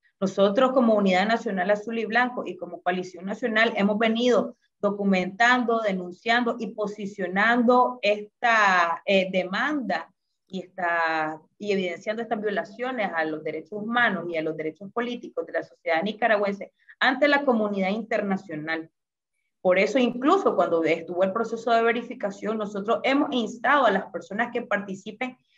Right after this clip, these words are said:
como, eh, ciudadanos, ejerzan su derecho como ciudadanos a ser parte de un proceso. Es necesario hacer una denuncia, pero también hay que pensar en cuáles son los resultados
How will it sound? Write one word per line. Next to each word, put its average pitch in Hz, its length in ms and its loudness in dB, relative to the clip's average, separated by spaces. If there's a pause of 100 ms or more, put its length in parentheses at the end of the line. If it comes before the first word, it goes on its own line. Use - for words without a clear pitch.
(240)
como, 330 640 4
eh, 214 280 2
ciudadanos, 214 920 0 (180)
ejerzan 226 460 -8
su - 160 -8
derecho 226 500 0
como 226 220 -4
ciudadanos 214 480 -2 (300)
a 202 100 -2
ser 202 320 -6
parte 196 420 2
de 175 100 -4
un 170 140 -14
proceso. - 540 -20 (320)
Es 160 100 -10
necesario 208 720 2
hacer 196 280 0
una 202 220 4
denuncia, 220 680 2 (320)
pero 233 260 6
también 240 440 6
hay 233 120 6
que 254 100 4
pensar 247 600 4 (520)
en 220 240 -2
cuáles 320 380 4
son 330 200 4
los 320 140 4
resultados 269 920 0